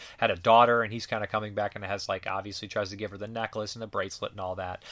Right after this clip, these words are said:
Um, there's a crazy scene where a, a group of, like, basketball player girls stop by and they all strip nude to go skinny dipping.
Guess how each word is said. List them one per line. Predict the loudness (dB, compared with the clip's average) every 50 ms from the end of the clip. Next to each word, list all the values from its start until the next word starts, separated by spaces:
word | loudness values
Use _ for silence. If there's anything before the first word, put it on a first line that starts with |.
| -14 -14 -6 2 4
Um, | 6 6 6 6 2 0
there's | -2 0 0
a | 0 -2
crazy | -2 -2 2 4 6 6 6 4 0 0 0
scene | 0 0 0 -2 -4 -8 -6 -4
where | -2 -2 0
a, | 0 -2 -2
a | -4 -4
group | -4 -6 -6 -4 -4
of, | -2 0
like, | 0 0 0 0 -2
basketball | -2 0 0 -2 -2 -2 0 0 0
player | 2 0 0 0 -2
girls | -2 -4 -2 -2 -2 -2 -2 -2
stop | 2 4 4 4 4
by | 4 2 2 2
and | 2 0
they | 0
all | -2 0
strip | -2 -2 -4 -4 -4 -4
nude | -4 -6 -4
to | -4
go | -4 -4
skinny | -6 -6 -6 -6 -6 -6 -2
dipping. | 0 0 2 2 2 0 0